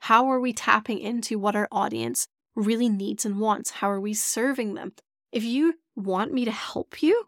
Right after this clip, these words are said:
walk through all of those questions, I would love, I would love to have you in my program. It's called A Firm Foundation, and it's about establishing those roots,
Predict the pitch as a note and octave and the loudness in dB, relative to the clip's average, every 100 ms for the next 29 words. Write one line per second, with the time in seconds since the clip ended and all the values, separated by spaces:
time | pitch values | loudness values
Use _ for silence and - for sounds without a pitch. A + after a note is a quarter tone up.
0 | - A3 G3+ - - B3 C4 - G#3 A3+ | -4 2 2 2 -4 -2 -2 2 2 2
1 | A3+ A3 - F#3+ - C#4+ D4+ - A#3+ B3+ | 0 -4 -4 -6 -4 -4 -4 -4 -6 -4
2 | A3 G#3 G3+ A3 G#3+ - _ _ _ - | -2 2 2 2 -4 -14 _ _ _ -10
3 | D4+ D4+ C4+ C4 C4+ B3+ - G#3+ - G3 | -4 -2 2 4 4 2 -6 -6 0 0
4 | G3 - A3+ - _ _ G#3+ G3+ - - | 0 -4 -4 -8 _ _ -4 -4 -6 -4
5 | G3+ G3 - - - - - _ _ _ | -4 -4 -4 -6 -6 -8 -10 _ _ _
6 | - A3+ G#3 - B3+ C4+ C4 B3 G#3 F#3+ | -4 -2 -2 -2 0 2 0 0 -2 -2
7 | G#3 C4+ - A3 G#3+ A#3 G#3+ G#3+ A#3+ - | -4 -8 -4 -4 -2 -2 2 2 2 -2
8 | C4 - A3 G#3+ B3+ - C4 B3 A#3+ A3 | -4 -4 -4 -2 -2 -2 -2 0 -2 -4
9 | B3+ A#3 - - - | -6 -6 -4 -4 -4